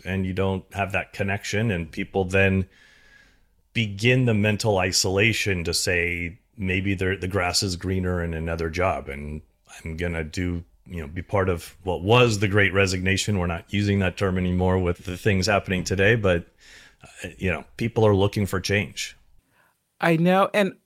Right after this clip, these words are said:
Speaker 2: it's interesting that you talk about the Great Resignation. I read an article right before I got on the podcast with you, and it was talking about how people are pessimistic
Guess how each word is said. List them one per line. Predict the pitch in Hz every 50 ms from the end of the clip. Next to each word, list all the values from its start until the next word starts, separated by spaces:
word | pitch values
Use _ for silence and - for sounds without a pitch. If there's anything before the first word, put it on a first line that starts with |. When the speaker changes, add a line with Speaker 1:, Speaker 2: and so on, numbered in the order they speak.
| _ -
Speaker 2:
it's | 202 190 190 - -
interesting | - 208 226 254 - 262 233 220 - 208 190
that | 180 170 165
you | 175 170
talk | - - 202 175 170 -
about | 180 160 160 147 147 156 -
the | -
Great | - - 165 160 156 - -
Resignation. | 160 156 151 156 151 151 156 156 151 156 156 - - 151 147 147 - - - - - - _
I | - 175 180
read | 180 170 175 190 196 208 202
an | 190 170 170 170 165 - -
article | - 175 196 214 214 202 - 165 165
right | 160 165 165 165 -
before | - 175 170 - - 165 170 160 156 156 151 - - _ _ -
I | 156 165
got | 156 160 160 156
on | 156 156
the | 151 151
podcast | - - 170 175 175 - - 185 160 160 - - -
with | 151 151 - -
you, | 196 220 240 220 175 170 175 - - - - - _ -
and | - 165
it | 165 165
was | - 156 156 -
talking | - - - 220 208 214 226 220 - 247 226 220 214
about | 202 180 170 - 165 160 160 160 160 - -
how | - - - 170 165 165 165 160 160 156 160 165 - _ _ _ _ _ _ _ _ _ _ _ _ -
people | - - 220 214 220 - 208 196 - -
are | - 170 165 165 160 160 160 156 - -
pessimistic | - - 202 190 170 180 165 170 180 170 - - - - - _ -